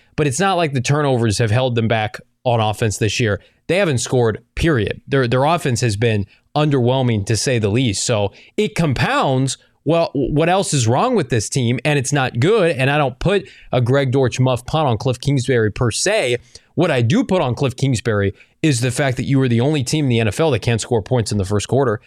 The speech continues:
that doesn't have a touchdown. When you've got teams like the Houston Texans and the Detroit Lions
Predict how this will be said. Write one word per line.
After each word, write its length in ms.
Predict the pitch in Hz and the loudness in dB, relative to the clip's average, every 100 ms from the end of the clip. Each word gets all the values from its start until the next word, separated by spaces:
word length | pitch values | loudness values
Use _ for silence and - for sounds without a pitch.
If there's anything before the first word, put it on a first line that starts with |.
| _ | _
that 140 | 131 | -4
doesn't 200 | 143 135 120 | 0 0 0
have 100 | 98 | -2
a 40 | |
touchdown. 640 | - 135 - 110 90 101 - _ _ - | -2 -2 -2 -2 -2 -4 -8 _ _ -4
When 140 | 143 | 0
you've 140 | 135 120 | 0 0
got 200 | 131 117 | -2 -2
teams 360 | 143 135 127 | -2 0 0
like 140 | 123 107 | -2 -2
the 80 | 104 | 0
Houston 400 | 135 127 117 107 | 0 0 -2 0
Texans 500 | 127 110 - 113 - - - | 0 0 0 0 -2 -8 -2
and 120 | 127 | 0
the 60 | |
Detroit 420 | 113 104 - 147 117 | 0 -2 0 0 0
Lions 480 | 123 156 113 113 | 0 0 0 -2